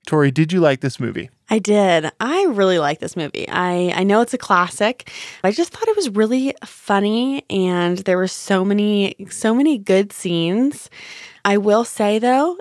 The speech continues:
Speaker 2: it did give me a little bit of anxiety. This mom, like, left her kid basically on accident. And the whole movie, I was just putting myself in the movie a little bit.
Speaker 1: I read in a article that that was the director's biggest fear,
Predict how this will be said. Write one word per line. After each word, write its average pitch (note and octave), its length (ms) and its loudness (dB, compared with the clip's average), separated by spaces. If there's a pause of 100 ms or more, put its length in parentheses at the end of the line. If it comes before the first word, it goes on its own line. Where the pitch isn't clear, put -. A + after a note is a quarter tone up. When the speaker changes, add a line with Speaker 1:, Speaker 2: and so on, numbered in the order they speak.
(120)
Speaker 2:
it G#3 160 0
did G#3 240 2
give F#3+ 200 2
me G#3 220 0
a G#3+ 60 2
little G3+ 240 0
bit G#3+ 100 0
of A3 100 -2
anxiety. G#3 800 0 (160)
This A3 220 0
mom, F#3+ 580 2 (160)
like, G3+ 640 -6
left G3 360 -2
her E3+ 120 -4
kid F3+ 380 -6
basically - 520 -4
on E3 120 -2
accident. D#3 580 -4 (380)
And G3+ 120 2
the G#3+ 60 4
whole A3+ 240 2
movie, G3+ 300 2
I F3 120 2 (320)
was F#3 140 0
just - 220 -10
putting F3+ 240 -4
myself E3+ 500 -4
in G3+ 280 2
the B3+ 100 2
movie D4 360 2
a D#4 80 0
little D#4+ 220 0
bit. E4 380 -2
Speaker 1:
I C#3+ 80 2
read C3+ 420 2 (100)
in C3 280 0
a A2+ 500 0 (140)
article A#2+ 580 2
that A2+ 320 -2 (100)
that A#2+ 280 2
was A#2+ 220 0
the A#2 180 2
director's A2+ 680 0
biggest A#2 460 -4
fear, B2+ 640 -4